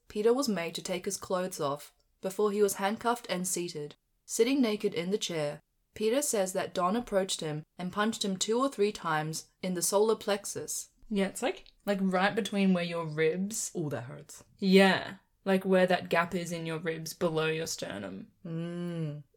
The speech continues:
Speaker 2: That soft, squishy bit in between stomach and sternum.
Speaker 1: Where your first abs begin.
Speaker 2: Yeah.
Speaker 1: If you are so inclined to have abdominals. <laughs>
Speaker 2: Yes,
Speaker 1: Muscles.
Speaker 2: where <laughs> the first two abs.
Speaker 1: Yeah. Peter says that even after this,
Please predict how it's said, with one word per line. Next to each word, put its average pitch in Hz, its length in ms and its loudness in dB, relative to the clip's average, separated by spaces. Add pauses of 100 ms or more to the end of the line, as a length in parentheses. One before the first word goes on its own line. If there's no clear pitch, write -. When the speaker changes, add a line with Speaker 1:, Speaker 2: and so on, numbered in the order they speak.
(140)
Speaker 2:
That 185 180 -4
soft, 196 400 4
squishy 190 440 -2
bit - 340 -6 (220)
in 220 120 2
between 202 340 2
stomach 170 500 -4 (200)
and 151 280 -6 (220)
sternum. - 520 -10 (300)
Speaker 1:
Where 196 140 6
your 196 120 8
first 208 340 4
abs 190 280 6
begin. 151 580 -4
Speaker 2:
Yeah. 202 680 2
Speaker 1:
If 175 140 -4
you 170 120 2
are 156 40 0
so 165 200 2
inclined 156 400 -2
to 143 60 -4
have 151 260 -2
abdominals. 151 760 0
<laughs> - 0 -
Speaker 2:
Yes, - 460 0
Speaker 1:
Muscles. 180 420 2
Speaker 2:
where 247 100 6
<laughs> - 1200 -2
the 196 80 2
first 185 320 0
two 170 460 0
abs. - 460 -6
Speaker 1:
Yeah. 147 380 -4 (420)
Peter 254 240 0
says 196 340 2
that - 180 0
even 220 280 2
after 196 300 0
this, 160 360 -8